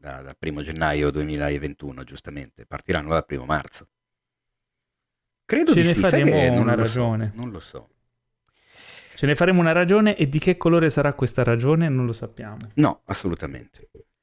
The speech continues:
Speaker 2: Eh, allora, partiamo con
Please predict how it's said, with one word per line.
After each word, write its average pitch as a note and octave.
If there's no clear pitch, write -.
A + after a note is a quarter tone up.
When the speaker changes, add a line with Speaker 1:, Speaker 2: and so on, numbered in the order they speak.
Speaker 2:
Eh, D#3+
allora, E3+
partiamo A#3+
con G3